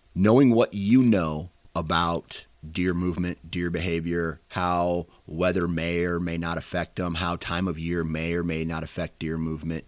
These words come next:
herd behavior, and whatnot, how, how would you design an algorithm or a,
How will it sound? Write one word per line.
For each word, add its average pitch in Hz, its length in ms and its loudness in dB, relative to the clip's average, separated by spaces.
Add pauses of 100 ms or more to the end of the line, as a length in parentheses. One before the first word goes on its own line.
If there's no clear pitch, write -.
herd 80 280 -6
behavior, 76 420 -4
and 76 100 -8
whatnot, 67 440 -10 (1600)
how, 196 400 4 (240)
how 165 200 4
would 214 220 0
you 95 240 2
design 95 400 2
an 82 140 -2
algorithm 82 720 -2 (400)
or 87 580 0
a, 82 800 -4